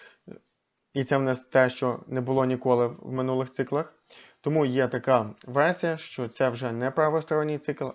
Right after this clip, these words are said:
а лівосторонній цикл. Якщо хочете дізнатись більше, можете подивитись в Ютубі, почитати інформацію в інтернеті, що таке лівосторонній цикл. Е, якщо коротко, то,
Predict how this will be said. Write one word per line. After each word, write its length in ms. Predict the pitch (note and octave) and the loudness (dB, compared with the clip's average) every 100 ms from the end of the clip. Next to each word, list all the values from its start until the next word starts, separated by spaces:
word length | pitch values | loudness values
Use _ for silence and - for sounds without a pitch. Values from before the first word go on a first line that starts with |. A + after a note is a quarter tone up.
| - | -6
а 100 | C3 | -2
лівосторонній 600 | C3+ A#2+ - A#2 G#2+ G#2+ | 0 -2 -4 -4 -4 -8
цикл. 320 | G#2+ G#2+ A2+ | -10 -8 -8
Якщо 380 | A2+ - B2+ A2+ - - | -8 -2 -2 -2 -10 -20
хочете 400 | - C3 - C3 | -2 0 0 -2
дізнатись 440 | A#2 A#2 A#2 A2+ A#2 | -2 -2 -4 -6 -4
більше, 360 | C#3+ E3 D#3+ | -2 -2 -2
можете 320 | C3 B2 B2 | -4 -4 -6
подивитись 540 | - A#2+ A#2+ A#2 A#2 A2+ | -6 -4 -2 -4 -6 -8
в 20 | |
Ютубі, 380 | A#2 A#2 E3 D#3+ - _ | -6 -2 0 0 -6 _
почитати 460 | A#2+ - B2 B2 | -14 -2 -2 -2
інформацію 540 | A#2+ B2 A#2+ A#2 A#2 A#2 | -6 -6 -4 -4 -6 -8
в 40 | |
інтернеті, 540 | A#2 A#2+ B2+ D#3 D#3 D#3 - - _ | -4 -4 -2 -4 -4 -10 -16 -20 _
що 260 | - D3 | -2 0
таке 240 | D3 C#3 C3+ | 0 0 0
лівосторонній 540 | B2+ B2 B2+ B2+ A#2+ | 0 -2 -2 -2 -2
цикл. 320 | A#2+ A2+ A2 G#2 - _ - - _ | -6 -8 -6 -10 -14 _ -20 -20 _
Е, 220 | A#2 A#2 | -2 0
якщо 260 | A#2 - D#3+ | 0 2 2
коротко, 540 | E3+ F3 F3 F3 C#3+ | 6 6 6 4 -2
то, 400 | C3+ D3 B2+ A#2+ | 4 6 6 2